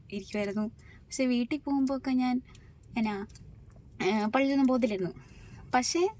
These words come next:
അത് എപ്പോഴൊക്കെ പിന്നെ പിന്നെ, ഏ, കുർബാനയ്ക്ക് പോയി, പോയി, പോയി, പോയി പിന്നെ ഒരു, ഒരു ബോധ്യം പോലെ കിട്ടുകയും കുർബാനയിലൂടെ പോകാനൊക്കെ തോന്നുകയൊക്കെ ചെയ്യും. ഇങ്ങനെ പിന്നെ കുർബാനയ്ക്ക് എല്ലാ ദിവസവും പോകാനുള്ളൊരു സാധനമൊക്കെ, ഏ, തന്നെ വന്നതാ. അപ്പം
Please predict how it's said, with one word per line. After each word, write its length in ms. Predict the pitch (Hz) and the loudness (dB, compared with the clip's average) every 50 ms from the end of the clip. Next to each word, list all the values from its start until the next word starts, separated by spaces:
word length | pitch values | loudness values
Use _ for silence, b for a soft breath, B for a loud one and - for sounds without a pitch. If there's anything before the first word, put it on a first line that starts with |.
| - - | -8 -6
അത് 340 | 262 262 269 285 302 320 302 - | -4 -4 -2 -2 -2 -4 -4 -4
എപ്പോഴൊക്കെ 460 | 254 247 - - 277 285 269 - 277 | -4 -4 -2 -2 -2 -2 -2 -2 -2
പിന്നെ 240 | 262 - 240 254 262 | 0 2 2 2 2
പിന്നെ, 320 | 262 269 269 277 285 - - | 2 0 0 0 0 -2 -4
ഏ, 180 | - 240 226 226 | -6 -4 -4 -4
കുർബാനയ്ക്ക് 560 | 226 - 226 233 254 262 262 262 277 269 269 - - - - - - - | -4 -2 0 2 2 2 2 2 0 -2 -4 -6 -10 -20 -20 -20 -14 -6
പോയി, 180 | - 247 262 302 | -2 0 0 0
പോയി, 200 | 302 - 269 269 | 0 2 0 0
പോയി, 200 | 254 - 247 240 | 2 0 -2 0
പോയി 220 | 240 240 254 294 370 B B B B B B B B B B - - | 0 0 -2 -2 -4 B B B B B B B B B B -4 0
പിന്നെ 200 | - 285 311 339 | 2 4 6 6
ഒരു, 100 | 349 320 | 6 6
ഒരു 180 | 320 311 302 302 | 4 2 2 2
ബോധ്യം 460 | 302 262 254 247 254 247 269 277 277 | 2 2 2 2 2 2 2 2 2
പോലെ 180 | 294 302 311 302 | 2 0 0 0
കിട്ടുകയും 480 | 254 226 - - 247 226 220 208 180 - - - - - - - | 0 -2 -2 -2 -2 -2 0 -2 -4 -8 -14 -16 -14 -12 -6 -4
കുർബാനയിലൂടെ 720 | 240 240 214 226 226 233 240 240 240 233 233 233 226 226 - - - - | -2 0 0 2 2 4 4 4 2 2 0 -2 -2 -4 -6 -10 -10 -8
പോകാനൊക്കെ 540 | 226 214 214 214 214 208 - 214 214 214 - - - | -4 -4 -2 -2 -2 -2 -2 -2 -2 -2 -4 -6 -4
തോന്നുകയൊക്കെ 380 | 233 220 208 208 220 202 - 202 | -2 0 2 0 0 0 -2 -4
ചെയ്യും. 280 | - - 196 196 - | -6 -4 -4 -4 -2
ഇങ്ങനെ 300 | - 233 240 240 240 247 B B B B B B - | 0 2 2 2 2 0 B B B B B B 2
പിന്നെ 140 | 277 302 311 | 4 4 4
കുർബാനയ്ക്ക് 720 | - 285 247 240 277 285 285 294 294 302 302 294 - 320 | 4 2 4 4 6 6 6 6 4 4 2 2 2 0
എല്ലാ 180 | 294 269 269 262 | 2 2 2 2
ദിവസവും 340 | 269 262 247 269 269 269 | 0 2 2 4 4 4
പോകാനുള്ളൊരു 540 | 240 - 254 254 262 269 294 294 269 262 247 | 4 4 4 4 4 4 2 2 2 2 2
സാധനമൊക്കെ, 400 | 254 - 254 226 226 226 220 220 | 2 0 0 2 2 0 0 -2
ഏ, 500 | 214 - - - - - - - - - | -4 -6 -6 -8 -10 -10 -10 -8 -8 -8
തന്നെ 540 | - - - - - - 302 302 339 381 381 | -8 -8 -8 -4 0 2 4 8 8 8 8
വന്നതാ. 300 | 302 240 214 202 - - | 8 6 2 0 -2 -4
അപ്പം 220 | - 226 254 269 | -2 0 0 0